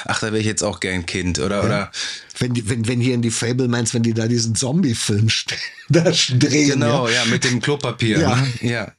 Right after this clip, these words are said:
Speaker 1: Ja, ja, das ist, das kann er halt einfach, ne? Das kann er wie kein zweiter.
Speaker 2: Also
Speaker 1: Und, ähm,
Speaker 2: Ja.
Speaker 1: umso trauriger ist wirklich die, sind die Einspielergebnisse. Hier vierzig Millionen Budget hatte der Film und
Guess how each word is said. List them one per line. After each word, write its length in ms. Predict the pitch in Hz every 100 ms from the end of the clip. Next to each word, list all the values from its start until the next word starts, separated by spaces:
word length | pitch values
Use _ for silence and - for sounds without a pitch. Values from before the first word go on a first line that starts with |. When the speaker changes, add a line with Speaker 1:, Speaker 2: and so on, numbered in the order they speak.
| -
Speaker 1:
Ja, 140 | 127
ja, 180 | 170 160
das 160 | 165
ist, 180 | 170 - 175
das 120 | -
kann 140 | 196
er 120 | 196 101
halt 140 | 90
einfach, 420 | 71 90 - 90
ne? 100 | 107
Das 240 | 127 127 -
kann 160 | 143
er 100 | 139
wie 100 | 127
kein 200 | 135 127
zweiter. 500 | - 110 107 - 92 - - -
Speaker 2:
Also 260 | 95 90 87
Speaker 1:
Und, 360 | 104 110 104
ähm, 300 | 101 104 104 101 - -
Speaker 2:
Ja. 80 | 165
Speaker 1:
umso 120 | 151
trauriger 500 | 131 139 151 151 143
ist 140 | 143 139
wirklich 280 | 131 135
die, 140 | - 123
sind 180 | 123 123
die 100 | -
Einspielergebnisse. 1080 | 117 - 107 90 90 87 90 90 98 95
Hier 180 | 95 101
vierzig 380 | - 139 135 127
Millionen 600 | 120 113 117 123 127 -
Budget 360 | 107 101 110 113
hatte 180 | 117
der 140 | 110 107
Film 400 | - 101 101 98
und 340 | 90 92 -